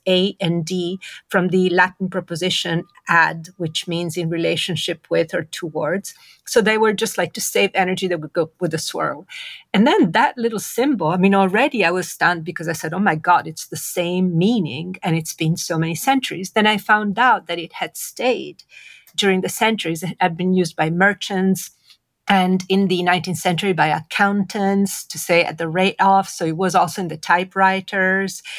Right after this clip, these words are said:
And then in nineteen seventy-one, when Ray Tomlinson was working on the email program within B B N and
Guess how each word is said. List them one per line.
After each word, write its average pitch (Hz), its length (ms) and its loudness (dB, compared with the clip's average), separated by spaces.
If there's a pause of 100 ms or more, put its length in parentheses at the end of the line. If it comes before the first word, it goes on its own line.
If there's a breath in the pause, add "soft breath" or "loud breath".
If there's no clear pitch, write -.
(200 loud breath)
And 202 220 4
then 240 240 6
in 175 220 -4
nineteen 202 340 0
seventy-one, 185 880 0
when 156 360 -4
Ray 180 180 0
Tomlinson 165 1040 0
was 160 160 -8
working 180 280 -2
on 160 100 0
the - 220 -8
email 170 220 0
program 160 480 2
within 160 460 0 (160)
B 160 120 0
B 160 200 2
N 170 280 0
and 156 280 -6